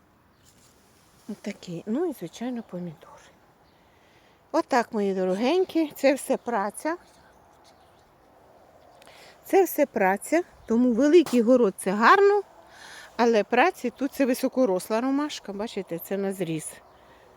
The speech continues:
Вона продає букети. До неї додому приїжджаю. Тому, розумієте, коли мені там щось пишуть, мої дорогенькі, оце я вам знімаю, то я вам кажу, Валі від того, що ми вислали, комусь продали,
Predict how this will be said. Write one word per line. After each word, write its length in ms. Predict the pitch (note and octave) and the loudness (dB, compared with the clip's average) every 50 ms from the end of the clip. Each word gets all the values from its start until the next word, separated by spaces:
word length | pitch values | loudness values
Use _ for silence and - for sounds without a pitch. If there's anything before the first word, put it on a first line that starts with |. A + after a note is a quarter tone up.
| _ _ _ _ - | _ _ _ _ -16
Вона 160 | - E3+ F3 E3+ | -12 -12 -10 -10
продає 440 | - F3+ E3+ D3+ F3 E3+ G3+ G#3 | -10 -10 -8 -6 -6 -6 -6 -6
букети. 420 | F#3+ F3+ F3 - - D#3+ - F#3+ F3+ | -8 -10 -16 -8 -8 -6 -6 -4 0
До 120 | G#3+ D4+ | 2 2
неї 160 | D#4+ E4+ E4+ | 4 4 2
додому 360 | C#4 D#4+ D#4 G4 F#4+ D#4+ A3 F3+ | 2 0 0 0 2 2 0 0
приїжджаю. 580 | - D#3+ E3 D#3 D3+ C#3+ - C#3+ C3+ C#3+ D3 - | -2 -4 -2 -2 -2 -4 -8 -10 -10 -10 -10 -8
Тому, 240 | - F#3+ B3 C4+ A#3 - | -6 -4 -2 -2 -4 -4
розумієте, 540 | - G#3 A3 G3+ A3 A#3+ C#4 D4+ C#4+ - A#3+ | -8 -8 -8 -4 -2 -2 0 0 -2 -2 -6
коли 240 | - - B3 A#3+ B3 | -6 -4 -4 -2 -2
мені 260 | A#3 A#3+ A#3 G#3+ G#3+ | -2 -2 -2 -2 -4
там 200 | - - G#3+ G#3+ | -4 -6 -6 -6
щось 240 | - - A3 G#3 - _ - | -8 -10 -12 -12 -12 _ -4
пишуть, 320 | E4+ F4 - A3 G3 - | -4 -4 -4 -6 -8 -6
мої 160 | A3+ B3+ C#4 | -6 -6 -4
дорогенькі, 560 | B3 B3 A#3+ A#3 F#3+ F#3 E3 C#3+ D3+ - - - - - - - - - - - - - - - - - - - _ _ - - - | -4 -4 -6 -6 -6 -8 -10 -10 -12 -14 -20 -20 -20 -20 -20 -20 -20 -20 -20 -20 -20 -20 -20 -20 -20 -20 -20 -20 _ _ -20 -14 -12
оце 320 | A3+ - - F4 F#4+ F4 | -12 -6 -2 0 2 2
я 100 | E4+ D#4+ | 2 2
вам 220 | D4+ D4+ C#4+ D4+ | 2 2 0 0
знімаю, 600 | C4 - - D4 C#4+ D4 F4+ A#4+ B4+ A4+ F4 A3 | 0 0 0 2 2 4 2 2 2 2 0 -2
то 140 | - - G#3 | -4 -4 -4
я 180 | A3+ B3+ E4+ F4 | -2 0 0 0
вам 180 | F4 E4+ E4 | 2 0 0
кажу, 520 | D#4 - C#4 A#3+ - - F3+ E3 D#3 D3+ - - | 0 -2 -6 -6 -4 -6 -8 -8 -8 -10 -14 -14
Валі 460 | - F#3 F3 C#4+ F#4+ A#4+ A4+ F#4+ D4 A#3+ | -12 -4 0 2 2 4 4 4 2 0
від 140 | A3+ A#3 - _ - | -2 -6 -8 _ -6
того, 440 | - A3 F3 D#3 - - C3 D#3 - - _ _ _ _ _ _ _ _ - - - - - - - - - | -4 -2 -2 -2 -4 -8 -14 -18 -18 -20 _ _ _ _ _ _ _ _ -20 -20 -20 -20 -20 -20 -20 -20 -16
що 220 | - - C4 C#4 | -8 -2 2 4
ми 180 | D#4 D#4 D#4+ C4+ - - | 6 6 6 4 2 -4
вислали, 600 | G3+ F#3+ A#3 C#4+ E4 E4+ - - D4 C#4+ C#4 C#4+ | -6 -2 2 4 4 4 2 0 -2 0 0 0
комусь 380 | - - C#4 C4+ C4+ C#4 C4 - | -2 -2 -2 0 0 -2 -2 -4
продали, 640 | _ - C4 C4 G#3+ B3+ C4 B3+ C4 D4+ F#4+ G#4+ | _ -4 -4 -2 0 0 -2 0 2 2 2 2